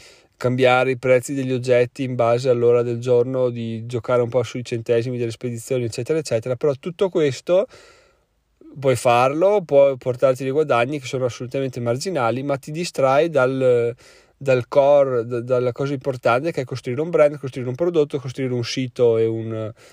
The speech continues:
un'autorità del tuo marchio, dove una persona che arriva là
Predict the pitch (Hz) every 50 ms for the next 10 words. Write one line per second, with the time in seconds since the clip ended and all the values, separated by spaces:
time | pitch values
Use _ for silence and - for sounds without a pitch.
0 | _ _ _ _ _ _ _ _ _ _ _ _ - 123 131 131 131 127 123 120
1 | 117 - 127 123 120 117 - 135 127 123 120 117 113 - 175 170 143 123 120 120
2 | 123 - 180 165 143 135 131 123 120 117 120 120 - 135 127 - 156 139 123 107
3 | - - 117 117 120 127 131 143 143 131 123 123 135 139